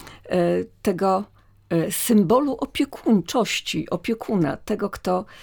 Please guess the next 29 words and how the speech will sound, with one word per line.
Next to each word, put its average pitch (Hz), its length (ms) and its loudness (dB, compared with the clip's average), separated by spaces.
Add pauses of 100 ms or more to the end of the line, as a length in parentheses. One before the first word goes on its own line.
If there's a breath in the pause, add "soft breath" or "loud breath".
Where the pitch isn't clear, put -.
(300 loud breath)
kto - 240 -2
zadba 208 640 2
i 208 80 0
zawsze 220 320 2
dba 170 280 0
o 165 100 -2
nas. 170 180 0
Przecież - 260 -8
mamy 170 220 0
anioła 160 260 0
stróża, 165 420 -8
podobno 160 380 -8
każdy 175 320 -8
z - 80 -6
nas 160 260 -4
ma. 156 240 -4 (440 loud breath)
I, 190 200 -6 (280 loud breath)
e, 170 120 0
państwa 202 480 -2
stowarzyszenie, 202 720 -4
rozumiem, 202 420 -2
jest, 208 480 -4 (200)
e, 196 220 -4
rodzajem 170 440 -4
takiego 196 320 -12
anioła 175 280 -4
stróża 165 460 -10
dla 175 180 -12
kogoś. - 680 -18